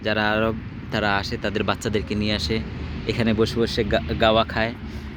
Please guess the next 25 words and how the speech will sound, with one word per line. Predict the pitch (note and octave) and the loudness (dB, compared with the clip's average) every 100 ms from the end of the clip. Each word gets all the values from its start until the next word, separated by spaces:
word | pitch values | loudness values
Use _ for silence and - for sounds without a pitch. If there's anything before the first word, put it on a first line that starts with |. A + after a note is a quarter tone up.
| - A#2 | -2 0
গাড়িগুলো | A2+ G#2+ A2+ - | 2 0 -2 2
পার্ক | G#2+ A2 | 4 4
করে, | - A#2 C#3 - - - - - - - | 0 -2 -2 -6 -10 -10 -10 -8 -10 -6
হুম, | D3+ G2+ F2 | -4 -2 0
তারপর | A#2 G#2+ A2+ G#2+ | 0 2 2 2
তারা | G#2 G#2 G#2+ | 2 2 2
এখানে | G#2 A2 G#2 | 0 0 0
আনন্দ | G2 A2 A2 | 2 2 0
করে, | A2 G#2 | 2 2
বাচ্চারা | G2+ F2+ G2+ G2+ | 2 2 0 0
খুব | G#2 | 0
মজা | G2 G2 G#2 | 0 2 2
করে। | G2+ F#2+ F#2+ - - - - - - - | 2 0 -2 -6 -10 -10 -10 -10 -10 -6
এ, | G2 | -2
পাশেই | - A2+ C3+ | 0 2 2
মাসনা, | A2+ G#2+ - A2 C3+ - - - | 2 0 -2 -4 -4 -8 -10 -8
ওইখানে | G2+ - G2+ F#2+ F#2 - - - - - G2 | -8 -6 -4 -2 -4 -8 -10 -10 -8 -6 -4
বড় | F#2+ G2+ | 0 0
বড় | F#2+ G2+ | 0 -2
ফ্যাক্টরি | - G2+ A2 G#2 | -4 -4 0 2
আছে। | G2 - A#1+ - - - - - - - - - | 2 0 -4 -6 -8 -8 -10 -10 -8 -8 -6 -2
আর | G2 | 2
এইখানে | A#2 B2+ B2+ | 2 2 0
হলো | B2+ | 0
যে | B2+ D3+ | 0 -2